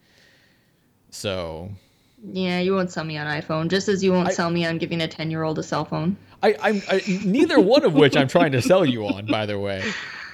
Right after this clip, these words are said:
Speaker 1: Uh, but it's just like, once you're in that world, like, once you're in a world of either Google or, or, or Android or Apple, like, you get so embedded that you, you literally have to make sacrifices to leave it.
Speaker 2: I guess. Sean is Apple and I'm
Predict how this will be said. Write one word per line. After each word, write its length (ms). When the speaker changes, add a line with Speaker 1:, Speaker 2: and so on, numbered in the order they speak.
Speaker 1:
Uh, 320
but 160
it's 80
just 120
like, 100
once 320
you're 220
in 220
that 200
world, 480
like, 160
once 200
you're 180
in 260
a 60
world 400
of 100
either 240
Google 380
or, 360
or, 440
or 140
Android 400
or 100
Apple, 420
like, 240
you 160
get 320
so 420
embedded 680
that 160
you, 260
you 200
literally 400
have 180
to 60
make 140
sacrifices 840
to 100
leave 220
it. 180
Speaker 2:
I 80
guess. 300
Sean 340
is 140
Apple 320
and 120
I'm 520